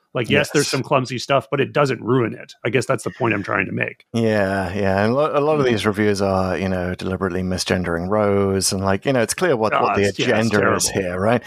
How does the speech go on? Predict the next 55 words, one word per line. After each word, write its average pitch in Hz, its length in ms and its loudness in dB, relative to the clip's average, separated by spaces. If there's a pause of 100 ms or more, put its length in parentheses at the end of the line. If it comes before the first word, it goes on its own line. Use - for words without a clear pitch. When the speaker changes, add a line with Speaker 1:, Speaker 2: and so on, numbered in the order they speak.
Speaker 1:
Yeah, 131 180 0
yeah, 113 120 2
Speaker 2:
But 151 260 2
Speaker 1:
yeah. 185 100 -10
Speaker 2:
let, 202 200 0
let 196 140 2
me, 190 180 2
let 170 160 2
me 185 100 2
be 147 140 2
a 127 80 4
guardian 127 420 2
of 107 100 2
the 110 140 4
edge 107 200 2
here 98 240 4
and 98 100 0
pull 131 160 2
us 110 140 2
back 123 320 0
from 113 160 2
the 104 120 4
edge 98 280 2
of 104 80 0
the 104 100 2
political 98 440 0
discussion 92 680 0
and - 180 -2
the 185 60 -4
diversity 185 600 0
Speaker 1:
<laughs> - 20 -2
Speaker 2:
discussion, 107 440 -2 (540)
and 170 140 2
pull 330 100 4
us 349 100 0
back 302 180 0
to 254 100 0
it. 202 180 2
I 156 80 4
think 254 180 0
a, 170 220 2
a, 123 480 2
a 120 60 2
bigger 151 280 2
problem 127 340 2
with 113 180 2
the 113 80 0
storytelling, 123 920 2
which 117 200 0
is 131 80 -4
that 139 180 0
R 156 180 2
T 226 200 -4
D 202 180 2
still 170 680 2